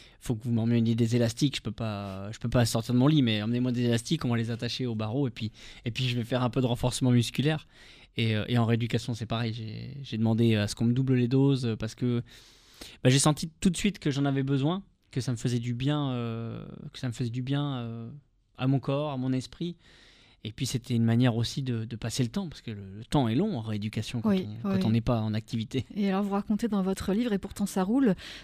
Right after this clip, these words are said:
Speaker 2: euh, il a fallu commencer par la rééducation respiratoire, vous pouviez vraiment rien faire,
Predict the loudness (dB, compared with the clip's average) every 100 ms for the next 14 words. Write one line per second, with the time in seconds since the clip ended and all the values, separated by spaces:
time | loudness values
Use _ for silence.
0 | -2 0 2 0 2 2 0 0 -2 0
1 | 0 2 0 0 -2 -2 -4 -4 -4 -4
2 | -2 -2 -2 -4 -4 -2 -2 4 6 6
3 | 4 2 -2 0